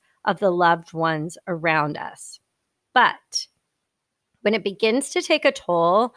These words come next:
on our own emotional health, then we know we need some detachment and boundaries.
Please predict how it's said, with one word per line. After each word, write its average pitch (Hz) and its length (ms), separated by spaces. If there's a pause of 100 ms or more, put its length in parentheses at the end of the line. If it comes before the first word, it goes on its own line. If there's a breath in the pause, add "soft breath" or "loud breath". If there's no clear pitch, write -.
(280 loud breath)
on 202 140
our 185 260
own 180 260
emotional 185 580
health, 160 460 (380 soft breath)
then 214 200
we 220 180
know 240 500
we 349 160
need 247 320
some 185 220
detachment 175 680
and 175 160
boundaries. 147 840